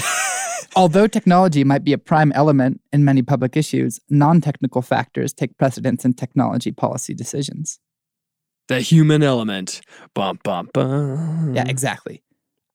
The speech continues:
Speaker 1: That's all that needs to be said there. Five, all history is relevant, but the history of technology is the most relevant.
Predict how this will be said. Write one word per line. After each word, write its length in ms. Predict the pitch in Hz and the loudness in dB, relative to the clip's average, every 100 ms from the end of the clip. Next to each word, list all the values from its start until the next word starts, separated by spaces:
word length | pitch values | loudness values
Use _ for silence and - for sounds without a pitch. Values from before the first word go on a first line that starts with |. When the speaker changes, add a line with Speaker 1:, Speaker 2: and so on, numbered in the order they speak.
| - | -14
Speaker 1:
That's 360 | 127 113 - | -8 -8 -8
all 160 | - 131 | -8 -6
that 100 | 104 | -2
needs 140 | 143 - | -4 -4
to 80 | |
be 60 | - | -8
said 200 | - 110 | -8 -2
there. 220 | 151 165 - _ _ _ _ _ | 2 2 0 _ _ _ _ _
Five, 560 | - 196 165 131 131 - - | -2 0 2 0 -4 -2 2
all 140 | 175 | 4
history 420 | 143 151 - 139 | 4 0 2 2
is 120 | 131 | 2
relevant, 600 | 131 151 151 131 123 113 - _ | 4 4 4 2 0 -2 -6 _
but 160 | 139 - | -10 -2
the 80 | 147 | 2
history 400 | 143 - - 117 | 2 0 -2 -2
of 120 | 127 | -2
technology 720 | - - 127 120 120 117 131 - | -4 0 0 0 -2 -4 -4 -8
is 140 | 123 | -6
the 80 | 120 | -2
most 440 | 117 113 143 - | 0 0 -4 -6
relevant. 540 | 117 104 123 - - | -4 -2 -2 -4 -4